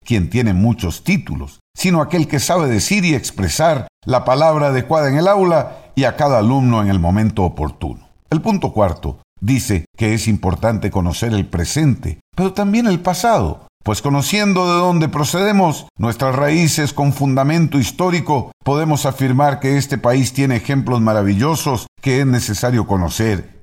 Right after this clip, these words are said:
y repetir. Finalmente afirma el profesor Luri que los seres humanos no estamos hechos solo de células,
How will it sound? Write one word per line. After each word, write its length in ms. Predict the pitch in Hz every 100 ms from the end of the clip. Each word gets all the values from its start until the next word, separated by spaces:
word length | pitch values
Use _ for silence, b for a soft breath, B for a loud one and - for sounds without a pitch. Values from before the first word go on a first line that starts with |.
| -
y 300 | 139 123 - -
repetir. 720 | 104 101 90 87 - 69 - _ -
Finalmente 560 | 110 135 143 147 127
afirma 400 | 117 170 151 120
el 80 | 90
profesor 520 | - 85 90 120 113
Luri 380 | 160 135 98 - -
que 100 | -
los 140 | 165 165
seres 340 | 247 226 -
humanos 480 | - 170 208 180 - -
no 180 | 139 165
estamos 480 | 156 - 156 135 -
hechos 320 | 151 - 131
solo 380 | - 156 147 120
de 80 | 90
células, 680 | - 196 135 78 69 -